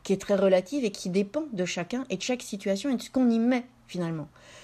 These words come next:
Comprendre dans l'esprit d'une personne à haut potentiel, ça revient à décoder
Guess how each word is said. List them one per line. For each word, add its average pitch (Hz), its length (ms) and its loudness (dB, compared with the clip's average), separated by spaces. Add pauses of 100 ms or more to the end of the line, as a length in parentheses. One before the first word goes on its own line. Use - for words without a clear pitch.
(180)
Comprendre 277 420 0
dans 240 80 2
l'esprit 214 300 -2
d'une 202 160 0
personne 202 360 -2
à 190 60 0
haut 175 40 -4
potentiel, 175 600 -2 (240)
ça 226 160 0
revient 247 200 2
à 247 100 2
décoder 254 520 0